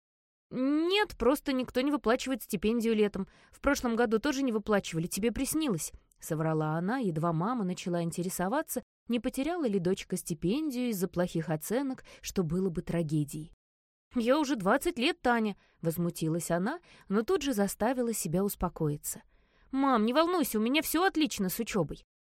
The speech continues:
Она затараторила, будто опаздывала на важную встречу.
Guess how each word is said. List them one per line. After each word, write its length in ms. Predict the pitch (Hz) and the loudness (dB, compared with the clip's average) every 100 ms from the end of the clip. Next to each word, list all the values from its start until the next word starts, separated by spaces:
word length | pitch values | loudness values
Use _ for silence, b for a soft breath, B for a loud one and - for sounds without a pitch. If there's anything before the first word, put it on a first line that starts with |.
| _ | _
Она 240 | 160 185 175 | -2 0 0
затараторила, 760 | 175 175 175 - 330 339 220 | 0 0 -2 0 -2 0 0
будто 320 | 175 202 - | -2 -4 -2
опаздывала 600 | 180 190 226 208 208 202 180 | -2 0 -2 -2 -2 0 0
на 120 | 165 | 0
важную 380 | 170 175 170 185 | 0 0 -2 -4
встречу. 540 | - 175 156 - | -6 -4 -4 -6